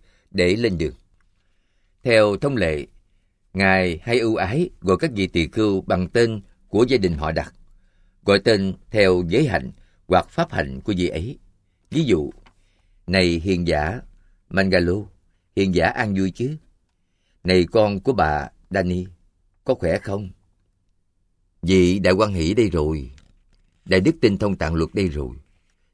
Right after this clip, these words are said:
Thượng tọa Độc Cư Khổ Hạnh đây rồi." Thế Tôn giả, bậc tướng quân chánh pháp niềm nở, vui vẻ, thân tình với tất cả mọi người như vậy, ai cũng hoan hỷ, ai cũng cảm thấy mình được quan tâm, được biết tiếng, và họ hãnh diện về điều đó.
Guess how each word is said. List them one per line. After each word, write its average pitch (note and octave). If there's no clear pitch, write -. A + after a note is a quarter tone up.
Thượng F#2+
tọa E2+
Độc F#2
Cư A#2
Khổ G2+
Hạnh E2+
đây G2
rồi." C#2+
Thế D#3+
Tôn B2
giả, E2+
bậc G2
tướng D3
quân A#2
chánh A#2+
pháp F#3
niềm F#2
nở, D#2+
vui C3
vẻ, F2
thân B2
tình D2+
với C3+
tất F#3
cả C3
mọi F#2+
người F2
như B2
vậy, E2+
ai A#2
cũng F#2+
hoan G2+
hỷ, D2+
ai B2+
cũng G#2
cảm G#2
thấy E3
mình F2
được E2+
quan G2+
tâm, G#2
được F#2
biết A#2
tiếng, A#2
và G2+
họ G2+
hãnh G#2+
diện D#2+
về F#2
điều D#2+
đó. D2